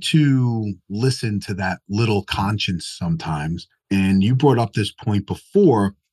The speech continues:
Are you following your mind? Are you following your heart? And a lot of times you've gone through so many mistakes and you forget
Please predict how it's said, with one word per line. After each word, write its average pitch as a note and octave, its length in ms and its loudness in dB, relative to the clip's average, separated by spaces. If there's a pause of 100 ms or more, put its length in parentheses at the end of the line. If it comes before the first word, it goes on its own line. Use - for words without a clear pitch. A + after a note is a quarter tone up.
(260)
Are D3 100 2
you D#3+ 140 6
following D#3 760 4
your G2 200 -2
mind? F3 680 2 (120)
Are A2+ 80 -4
you F#2+ 100 -2
following A2+ 480 -2
your E2+ 160 -6
heart? D#3+ 540 0 (680)
And G2+ 480 0 (840)
a A2 80 -6
lot C#3 300 2
of F3 100 2
times F3 320 2
you've B2 140 0
gone C3+ 240 0
through A#2+ 160 -8
so A#2 240 -6
many D3+ 180 2
mistakes - 880 -6 (2000)
and A2 180 -4
you C3 140 2
forget G2+ 920 -6